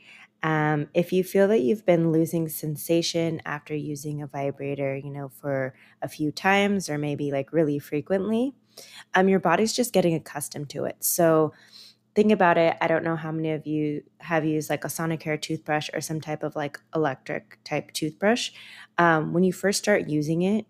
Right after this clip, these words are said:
your gums feel, like, really weird and the toothbrush kind of feels, like, harsh on your gums. But after a while, your gums get really used to it. And then if you ever stop using it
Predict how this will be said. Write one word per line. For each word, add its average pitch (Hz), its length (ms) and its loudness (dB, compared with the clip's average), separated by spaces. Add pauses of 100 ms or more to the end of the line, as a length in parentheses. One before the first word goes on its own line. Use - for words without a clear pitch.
(140)
your 156 300 2
gums 151 480 -2
feel, 147 360 2
like, 147 220 -6
really 143 260 0
weird 143 640 0
and 151 240 -2
the 147 100 -2
toothbrush 175 500 -2
kind 160 200 -2
of 147 80 -4
feels, 139 380 0
like, 143 260 -4 (220)
harsh 143 500 -2
on 151 140 -2
your 139 80 -2
gums. 143 520 -6 (580)
But 160 360 6
after 147 280 -8
a 156 80 0
while, 170 640 4 (920)
your 170 300 6
gums 180 280 4
get 170 120 2
really 156 220 4
used 160 280 0
to 147 120 -8
it. - 160 -10 (1040)
And 170 180 6
then 156 300 4
if 147 100 -2
you 160 80 2
ever 147 180 4
stop 165 540 0
using 151 320 -2
it 160 240 -6